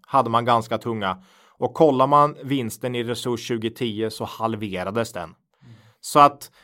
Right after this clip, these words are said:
Speaker 1: det är just det här som är problematiken i de här bolagen. För Resurs, Resurs in-, kanske inte fullt ut, men det blir oerhört genomslag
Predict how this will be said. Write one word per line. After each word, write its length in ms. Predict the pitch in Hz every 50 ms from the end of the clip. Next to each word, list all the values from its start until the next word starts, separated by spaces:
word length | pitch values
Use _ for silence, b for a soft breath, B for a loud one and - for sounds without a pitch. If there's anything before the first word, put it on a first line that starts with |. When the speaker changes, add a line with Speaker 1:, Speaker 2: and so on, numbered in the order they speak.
| b b b
Speaker 1:
det 80 | 165
är 40 | 165
just 300 | 170 175 180 175 175 -
det 80 | - 165
här 260 | 147 180 202 202 185
som 200 | 180 - 185 156
är 100 | 143 131
problematiken 920 | - 165 156 151 151 151 151 147 147 - 151 131 123 113 - - 175 175
i 40 | 175
de 80 | 165 147
här 100 | 135 127
bolagen. 680 | 123 131 131 127 117 110 107 104 104 104 104 104 98 98 b b b b b
För 160 | - - 151
Resurs, 540 | 151 160 151 - - 185 190 185 185 - - - _ _ -
Resurs 540 | - 143 147 147 - 175 180 175 - - - _ _ _ _ _ _ _ _
in-, 200 | - 170 156 156 156
kanske 280 | - 156 151 - - 151
inte 220 | 143 143 139 131
fullt 380 | 131 - 175 220 247 208 - 147
ut, 380 | 147 180 - 196 - - - _ _ _ _ _ _ _ _
men 300 | 139 139 139 135 131 127
det 100 | 131 131
blir 320 | 135 135 131 123 127 127 - -
oerhört 480 | 220 208 151 139 156 151 147 127 -
genomslag 720 | 139 135 117 113 113 110 - 147 147 139 123 110 101 101